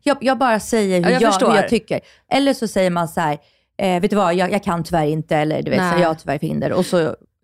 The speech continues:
Speaker 1: är
Speaker 2: Men
Speaker 1: man liksom inte med.
Speaker 2: Nej, men, och grejen är så, jag håller, alltså, jag hör dig verkligen.
Speaker 1: Mm.
Speaker 2: Men jag vet ju också,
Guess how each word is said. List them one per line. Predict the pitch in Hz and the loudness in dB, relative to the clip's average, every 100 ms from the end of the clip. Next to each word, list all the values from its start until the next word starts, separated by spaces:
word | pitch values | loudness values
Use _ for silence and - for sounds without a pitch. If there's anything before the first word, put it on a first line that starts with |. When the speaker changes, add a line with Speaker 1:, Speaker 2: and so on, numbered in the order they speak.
| - | -2
Speaker 1:
är | 220 | -2
Speaker 2:
Men | |
Speaker 1:
man | - - | -2 -6
liksom | - 180 | -8 -10
inte | 165 | -10
med. | - - 170 | -12 -12 -4
Speaker 2:
Nej, | 220 | -2
men, | 208 | 0
och | 214 247 | -2 0
grejen | 220 | 0
är | 175 | 0
så, | |
jag | 185 | -2
håller, | 208 196 156 | -2 -2 -4
alltså, | 185 196 | -4 -4
jag | 185 | -2
hör | 208 135 | 0 -2
dig | - 175 | -4 -4
verkligen. | 175 160 196 196 | -4 2 2 2
Speaker 1:
Mm. | 190 - | -2 -2
Speaker 2:
Men | 208 214 | 0 2
jag | 214 | 0
vet | 214 285 - | 0 -2 -2
ju | 180 | -2
också, | 98 - - 76 | -4 -4 -6 -6